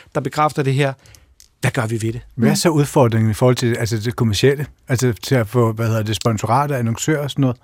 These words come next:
Speaker 1: Det er, det er at konvertere det ind i en struktur, hvor du har dine målgrupper, dine segmenter og dine interesser. Altså at konvertere de her til, øh, kunder i butikken,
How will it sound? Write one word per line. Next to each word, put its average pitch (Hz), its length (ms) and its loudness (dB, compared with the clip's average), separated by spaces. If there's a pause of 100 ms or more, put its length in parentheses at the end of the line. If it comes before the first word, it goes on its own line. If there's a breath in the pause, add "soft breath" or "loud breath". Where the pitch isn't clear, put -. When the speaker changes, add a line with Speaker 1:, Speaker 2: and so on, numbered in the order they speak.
Speaker 1:
Det 156 160 6
er, 170 140 4 (140)
det 151 140 2
er 160 80 2
at 165 80 -4
konvertere 151 580 -2
det 160 140 -6
ind 180 180 0
i 175 40 -2
en 160 80 -2
struktur, - 800 -6 (320 soft breath)
hvor 135 220 2
du 143 120 0
har 143 380 -2 (100)
dine 131 540 0
målgrupper, 147 800 0
dine 120 200 -4
segmenter 156 640 0
og 139 260 -2
dine 127 160 -2
interesser. 123 600 -2 (400 loud breath)
Altså 139 180 0
at 131 80 0
konvertere 147 480 2
de 175 160 -2
her 160 180 2
til, 131 420 2 (600 soft breath)
øh, 123 560 2 (180)
kunder 131 260 0
i - 20 0
butikken, 123 460 -4